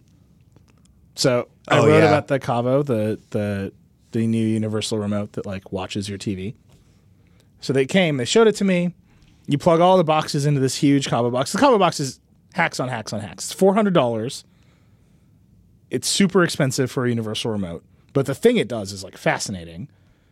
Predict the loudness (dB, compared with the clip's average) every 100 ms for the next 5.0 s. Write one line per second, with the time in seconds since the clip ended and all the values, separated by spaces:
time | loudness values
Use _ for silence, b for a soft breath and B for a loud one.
0 | _ -4 0 -2 -2 -2 -2 0 2 4
1 | 4 4 2 0 -2 0 0 2 0 -2
2 | -6 -4 -4 -2 -2 -4 -6 -10 -10 -12
3 | -16 -20 _ -4 0 0 -2 -6 -6 -2
4 | 0 0 -2 -4 -4 -8 -6 -10 -12